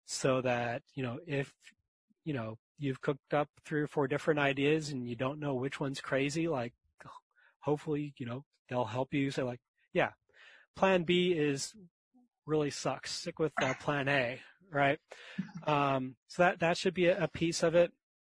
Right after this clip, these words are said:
Um, what I said about, um, you know, the, the, the good advice from the Harvard Business Review,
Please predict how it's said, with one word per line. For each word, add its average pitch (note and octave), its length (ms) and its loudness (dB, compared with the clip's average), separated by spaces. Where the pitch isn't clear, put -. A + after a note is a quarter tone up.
Um, C#3 600 2
what E3+ 220 2
I E3 60 6
said F3+ 200 2
about, D#3 460 4
um, B2 520 0
you E3 100 -2
know, D3+ 60 4
the, C#3 200 0
the, C3+ 240 -2
the C#3+ 100 -2
good D#3 160 4
advice C#3+ 420 2
from D3 180 -2
the C3+ 80 -2
Harvard C3 300 0
Business C#3 340 -4
Review, D3+ 460 -2